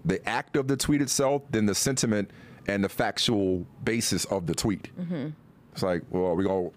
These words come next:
Speaker 1: talk about the fact that it's true?"
Speaker 2: Yeah.
Speaker 1: <laughs> Or are we just gonna
Speaker 2: Uh, it's
Speaker 1: focus on the
Speaker 2: true,
Speaker 1: fact that
Speaker 2: yeah.
Speaker 1: it was tweeted? As, you know, um, and that anybody, like, wa-, so she tweeted that water is wet. So we
Speaker 2: Yeah.
Speaker 1: pissed that somebody said water's wet,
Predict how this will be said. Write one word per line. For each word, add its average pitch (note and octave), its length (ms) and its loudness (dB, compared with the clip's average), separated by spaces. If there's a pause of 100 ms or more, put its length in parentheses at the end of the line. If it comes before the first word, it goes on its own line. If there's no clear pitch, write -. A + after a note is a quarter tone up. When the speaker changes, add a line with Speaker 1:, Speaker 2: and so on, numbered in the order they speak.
Speaker 1:
talk G2+ 220 0
about F2+ 380 -2
the F2+ 80 -4
fact F2 240 -4
that D#2 80 -2
it's - 80 -6
true?" C4 360 0 (300)
Speaker 2:
Yeah. A3 460 0
Speaker 1:
<laughs> - 20 -2
Or D#3 180 2
are - 40 2
we D#3 80 2
just D3 180 2
gonna D3 80 2
Speaker 2:
Uh, - 40 0
it's F3 80 -2
Speaker 1:
focus C#3+ 240 0
on C#3+ 140 2
the C3 60 0
Speaker 2:
true, A2+ 60 -4
Speaker 1:
fact C3+ 180 0
that B2 100 2
Speaker 2:
yeah. A#2+ 60 2
Speaker 1:
it A#2+ 60 0
was A2+ 120 -4
tweeted? B2 400 0 (400)
As, A#2 200 2
you C3 140 2
know, A2+ 320 2
um, A2 580 2 (280)
and G#2+ 80 2
that A2+ 120 2
anybody, B2 360 2
like, A2 120 0
wa-, G2+ 240 0
so C3 180 -2
she D3+ 120 2
tweeted E3+ 280 0
that B2 120 2
water B2+ 300 2
is G#2 120 -2
wet. A#2 280 2 (220)
So B2+ 100 -2
we B2+ 100 2
Speaker 2:
Yeah. D3 100 -2
Speaker 1:
pissed E3+ 200 0
that C#3+ 100 2
somebody C#3+ 340 2
said D#3 180 0
water's C#3+ 360 2
wet, D3 260 2